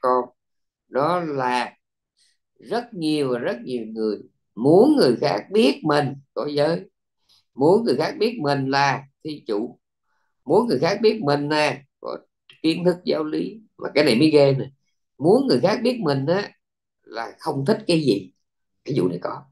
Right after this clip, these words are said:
cái vụ này có nè. Muốn người khác biết là tôi là chỉ có tam mi quả bát, muốn người khác biết là tôi không có nhận tiền, muốn người khác biết là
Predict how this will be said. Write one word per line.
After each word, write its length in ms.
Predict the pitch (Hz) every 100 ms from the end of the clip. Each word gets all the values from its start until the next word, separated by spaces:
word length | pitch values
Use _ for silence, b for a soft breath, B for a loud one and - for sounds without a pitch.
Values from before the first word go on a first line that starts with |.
| _
cái 220 | - 165 175
vụ 160 | 120
này 160 | 139 131
có 200 | 131 170
nè. 200 | 190 147 - _ _ _ _ -
Muốn 220 | 120 185
người 120 | 143
khác 200 | 110 151 -
biết 200 | 190 190
là 220 | 135 110 -
tôi 240 | 135 135
là 60 | 110 98
chỉ 100 | 110
có 80 | -
tam 240 | 127 135 139
mi 180 | 143 123
quả 200 | 120 -
bát, 220 | 156 - -
muốn 260 | - 143 202
người 100 | 208
khác 140 | 110 -
biết 180 | 170 185
là 100 | 104 98
tôi 120 | 135
không 160 | 131 139
có 60 |
nhận 340 | 139 98 110 -
tiền, 480 | 127 123 127 120 101 - b b b -
muốn 240 | 139 196
người 140 | 165 104
khác 180 | 147 -
biết 180 | 185 208
là 160 | 160